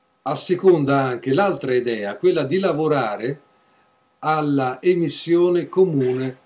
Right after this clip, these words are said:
di obbligazione, ancora una volta ai famosi eurobond, ai quali si oppongono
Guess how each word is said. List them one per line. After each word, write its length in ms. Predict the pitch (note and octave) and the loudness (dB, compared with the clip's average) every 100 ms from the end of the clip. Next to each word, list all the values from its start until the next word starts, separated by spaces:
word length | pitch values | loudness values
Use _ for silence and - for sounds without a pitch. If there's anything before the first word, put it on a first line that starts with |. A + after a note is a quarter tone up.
| _ | _
di 380 | A#2 C#3 D3 C#3 | -6 -2 -2 -2
obbligazione, 1000 | E3+ F#3 C3+ D3 C3 - - G2+ G2 G2 _ _ _ | 2 2 2 -2 -2 -4 -6 -8 -8 -12 _ _ _
ancora 300 | - C#3+ C#3+ | -10 -6 -2
una 80 | E3 | -2
volta 480 | A#2 A2 G#2 A2 - | -4 -6 -8 -12 -10
ai 160 | D3 D3+ | -6 -6
famosi 760 | - D#3 C3+ B2+ B2 B2 B2+ - _ _ | -4 -4 0 0 -2 -4 -6 -6 _ _
eurobond, 1000 | B2 B2+ B2 A#2+ A#2+ A#2+ D3+ G#2 E2 - _ _ _ _ _ _ - | -4 0 0 -2 -2 0 0 -2 -10 -20 _ _ _ _ _ _ -14
ai 180 | F#2 | -12
quali 320 | - D#3+ B2+ G#2 | -4 -2 -2 -4
si 160 | - | 0
oppongono 720 | F3 - E3+ E3 E3+ F3 D#3+ | 0 4 4 4 2 0 -2